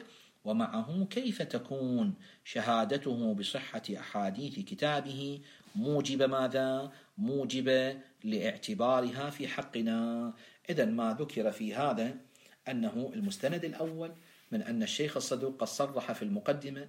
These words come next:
أنه كل أحاديث صحيحة، نقول لا بأس، لكن هاي الأحاديث الصحيحة أنه الصحة عند المتقدمين تختلف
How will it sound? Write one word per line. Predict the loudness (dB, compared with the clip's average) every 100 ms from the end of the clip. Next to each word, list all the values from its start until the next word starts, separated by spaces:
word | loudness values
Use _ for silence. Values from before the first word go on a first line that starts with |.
| -4
أنه | -4 -2 -6 -2
كل | -2
أحاديث | -2 -8 -8 -4 -4 -6
صحيحة، | -8 -8 -8 -8 -14 -18 -20 -10
نقول | -8 -2 -2
لا | 2 2
بأس، | 2 -2 -6
لكن | -6 -8 -6 -4
هاي | -2
الأحاديث | -2 -4 -6 -4 -4 -4
الصحيحة | -6 -8 -12 -16 -20 -20 -20 -20 -20 -6
أنه | -2 0 0 -4
الصحة | -4 -4 -2 0
عند | -2 0 -2
المتقدمين | -2 -4 -2 -2 0 -2 2
تختلف | 0 0 -2 -2 -6